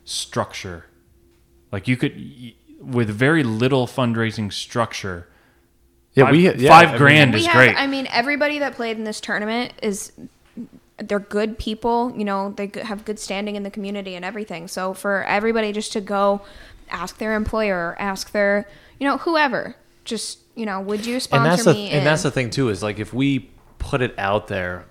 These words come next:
Speaker 2: before the tournament starts, Hey, this is part of your responsibility for playing in this tournament,
Speaker 3: Yes.
Speaker 2: is making sure that you reach out to you know, however many people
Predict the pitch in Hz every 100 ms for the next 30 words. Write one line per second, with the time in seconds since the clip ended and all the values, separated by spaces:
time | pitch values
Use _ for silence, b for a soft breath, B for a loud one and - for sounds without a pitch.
0 | 113 101 - 107 104 101 95 98 92 92
1 | 98 92 - 113 85 - b b b 113
2 | 113 117 - 120 98 - _ - - 117
3 | 131 139 107 107 113 120 113 101 _ _
4 | 110 95 - 107 98 104 98 90 87 -
5 | 101 95 92 85 104 98 87 87 - 190
6 | - - 101 104 98 104 - 95 95 101
7 | 98 92 92 95 - 92 85 - _ 165
8 | 90 87 98 98 95 98 95 104 98 92
9 | 87